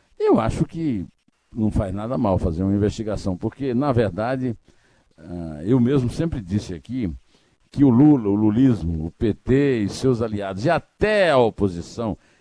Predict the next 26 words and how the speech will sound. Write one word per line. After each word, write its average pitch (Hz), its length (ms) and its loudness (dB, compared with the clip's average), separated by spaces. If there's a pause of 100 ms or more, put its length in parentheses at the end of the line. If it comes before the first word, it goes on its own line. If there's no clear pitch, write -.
(180)
que - 140 -4
é 139 40 4
o 127 120 6
P - 560 -8
S 131 180 0
D 123 100 2
B 147 140 4
fingia 135 960 2
fazer, 85 480 -6 (1120)
na 160 160 -2
verdade, 175 400 0
esses 180 320 0
partidos 135 720 -2
e 110 60 -2
grupos, 92 680 -4 (320)
essas - 300 -2
quadrilhas, 113 760 -2 (520)
limparam 156 1080 2
os - 200 -4
cofres 147 520 2
da 101 100 -6
República. 104 420 -8
Então, 285 300 -2 (180)
não 247 240 4
é 156 80 4
improvável 139 720 0